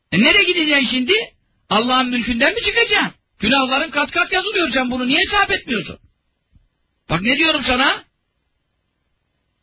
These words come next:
Birkaç gün evvel, Recep ayı girmeden evvel, Cemaziyel Ahir ayındayken,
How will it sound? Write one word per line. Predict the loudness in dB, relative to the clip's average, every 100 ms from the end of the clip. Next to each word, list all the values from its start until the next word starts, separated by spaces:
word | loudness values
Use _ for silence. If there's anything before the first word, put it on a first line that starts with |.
| _ _ _
Birkaç | -2 2 2 0
gün | -2
evvel, | 0 2 0 2
Recep | 0 0 0
ayı | 0 -2 -6 -16 _ _ _
girmeden | -2 0 2 2 2
evvel, | 2 0 -2
Cemaziyel | -2 2 0 2 0 2 0
Ahir | 0 -2
ayındayken, | -2 -2 0 0 0 -2 -6